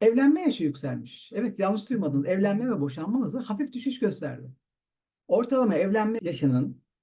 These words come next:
yirmi iki yılın zirvesine çıktığı verilere göre ortalama ilk evlenme yaşı iki bin yirmi üç yılında erkeklerde yirmi sekiz virgül üç iken kadınlarda yirmi beş virgül yedi oldu.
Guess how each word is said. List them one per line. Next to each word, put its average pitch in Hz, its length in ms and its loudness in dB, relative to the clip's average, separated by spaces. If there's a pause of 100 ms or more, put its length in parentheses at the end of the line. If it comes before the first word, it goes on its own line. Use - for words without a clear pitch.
(280)
yirmi 233 260 4
iki 269 220 0
yılın 269 240 4
zirvesine 220 420 2
çıktığı 143 380 -4
verilere 160 340 -2
göre 131 220 -2
ortalama 190 460 -2
ilk 240 200 -4
evlenme 160 440 2
yaşı 139 160 0
iki 202 200 -4
bin 208 60 2
yirmi 196 280 0
üç 196 180 -8
yılında 151 160 -6
erkeklerde 156 580 -6
yirmi 123 140 -6
sekiz 175 300 -4
virgül 131 240 -4 (140)
üç 185 160 -6
iken 240 440 0 (200)
kadınlarda 185 560 0
yirmi 208 200 2
beş 247 180 -2
virgül 226 220 0
yedi 202 220 4
oldu. 143 400 0